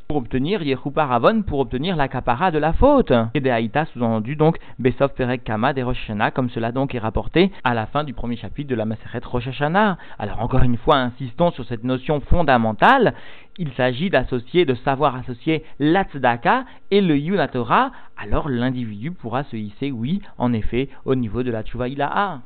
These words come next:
Donc en définitive, l'Admorazaken est venu souligner que la Tshuva Ilaha qui était marquée par la prédominance d'une avoda fondée sur la bina,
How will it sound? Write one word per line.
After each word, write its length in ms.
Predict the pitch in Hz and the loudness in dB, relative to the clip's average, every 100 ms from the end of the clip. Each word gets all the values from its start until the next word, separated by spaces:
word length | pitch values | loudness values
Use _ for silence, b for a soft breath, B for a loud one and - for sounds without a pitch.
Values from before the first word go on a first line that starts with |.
| - | -12
Donc 200 | 123 117 | -8 -6
en 60 | 113 | -6
définitive, 500 | 104 107 113 - 147 | -8 -8 -10 -8 -6
l'Admorazaken 500 | 117 117 110 110 123 | -4 -4 -6 -6 -4
est 80 | 113 | -4
venu 280 | 104 135 135 B B - | -4 -6 -6 B B -2
souligner 420 | 143 127 127 151 | 0 0 0 -2
que 140 | 147 | -4
la 140 | 117 101 | -6 -6
Tshuva 420 | - 143 131 135 | -8 -4 0 0
Ilaha 400 | 131 117 - 156 | 0 -2 -2 -4
qui 100 | - | -6
était 140 | 95 | -6
marquée 440 | 113 117 - 170 185 B B - | -4 -4 0 0 0 B B -4
par 160 | 143 117 | -4 -2
la 140 | 107 | -4
prédominance 760 | - - 143 131 127 160 175 110 | -4 -2 -2 -2 0 0 0 -2
d'une 120 | 123 | -2
avoda 420 | 117 120 131 160 B B - - | -2 0 0 0 B B -4 -2
fondée 340 | 170 156 202 | 0 2 0
sur 140 | 202 | 0
la 140 | 135 113 | -4 -4
bina, 600 | 117 135 160 160 214 | -6 -2 0 0 -2